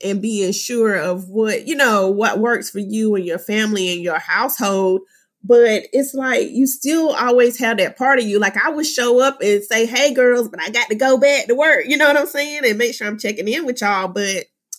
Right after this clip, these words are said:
I miss that part of me. So now I'm coming back because I'm starting to get my feet planted in, in the job thing. So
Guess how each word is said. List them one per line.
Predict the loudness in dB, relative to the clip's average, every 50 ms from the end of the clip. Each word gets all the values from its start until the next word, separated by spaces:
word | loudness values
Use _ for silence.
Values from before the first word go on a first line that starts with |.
| _ -2
I | 0 0 0
miss | 0 -2 0 0 0 0 0 -2 -10 _ _ _ _ _ _ _
that | -2 -2 -2 -2 -2 -2
part | 0 2 2 2 2
of | 0 -4
me. | -4 -4 -4 -6
So | -4 -4 -4 -2 -2 -2 -4 -6 _ _ _ _ _ _ _ _ -4
now | 0 2 2 2 2 0
I'm | 0 -2 -2 -4
coming | -4 -4 -2 0 0 0 0
back | 0 0 0 0 -2 -2 -4
because | -6 -4 -2 -2 0 0
I'm | -2 -2 -4
starting | -6 -4 -4 -2 -2 0 -2
to | -4
get | -4 0 0 0 0 0
my | 0 -2 -4 -4 -6 -18 _ _ -8
feet | -6 -6 -6 -8 _ _
planted | -4 -2 0 0 0 -2 -4 -4 -4 -4
in, | -6 -6 -6 _ -14 -4
in | -4 -2 -2
the | -2 -2
job | -2 -2 0 2 2 0 0 0 -2
thing. | -2 0 0 0 -2
So | -2 -2 -2 0 0 -2 -2